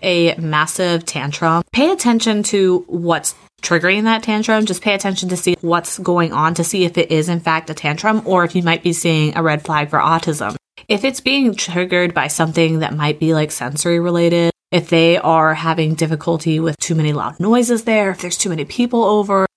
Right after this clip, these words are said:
their routine has changed and you change the decor in their bedroom, it might just be that your kid is actually having an autism meltdown and it's not actually a tantrum.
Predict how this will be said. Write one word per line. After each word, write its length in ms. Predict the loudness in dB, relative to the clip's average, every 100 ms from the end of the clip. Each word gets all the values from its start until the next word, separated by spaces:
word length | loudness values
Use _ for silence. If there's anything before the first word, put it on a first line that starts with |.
| -2
their 100 | 0
routine 440 | 0 0 0 2
has 200 | 2 -2
changed 480 | -2 0 2 0 0
and 240 | -2 0
you 100 | 0
change 280 | 0 -2 -4 -4
the 80 | -6
decor 360 | -6 -2 0
in 100 | 0
their 120 | -4 -2
bedroom, 400 | 0 0 -2 -4 _ -6
it 80 | 0
might 420 | 2 2 0 -4
just 220 | -4 -2
be 200 | 2 2
that 160 | 2 0
your 100 | -2
kid 220 | 0 0
is 120 | 0 -4
actually 480 | -6 -4 0 2 2
having 480 | 0 -2 0 -2
an 160 | -4 -4
autism 440 | -4 -4 -4 -2
meltdown 420 | -2 -2 0 -2 -2
and 120 | -6
it's 140 | -2
not 200 | 0 0
actually 360 | -2 -4 -6 -6
a 40 |
tantrum. 540 | -4 0 0 -2 -8